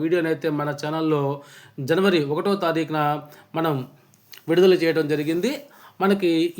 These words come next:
ఈ వీడియో విడుదలైనటువంటి ఒక వారం పది రోజుల్లోనే మనకి డీఏ, డీఆర్ అరియర్లు జమ అయినటువంటి సంగతి తెలిసిందే. అదేవిధంగా ఏపీ ఉద్యోగులు పెన్షనర్లకు డీఏ, డీఆర్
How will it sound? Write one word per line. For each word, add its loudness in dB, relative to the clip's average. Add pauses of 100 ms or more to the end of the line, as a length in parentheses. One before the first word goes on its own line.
ఈ 0 (320)
వీడియో 6
విడుదలైనటువంటి 2
ఒక -4
వారం 4 (100)
పది -2
రోజుల్లోనే 0 (100)
మనకి -2 (240)
డీఏ, 4 (120)
డీఆర్ 2 (140)
అరియర్లు 2 (100)
జమ -2
అయినటువంటి -2 (460)
సంగతి 2 (100)
తెలిసిందే. 0 (300)
అదేవిధంగా 0 (1300)
ఏపీ 4 (120)
ఉద్యోగులు 8 (120)
పెన్షనర్లకు 0 (160)
డీఏ, 6 (160)
డీఆర్ 2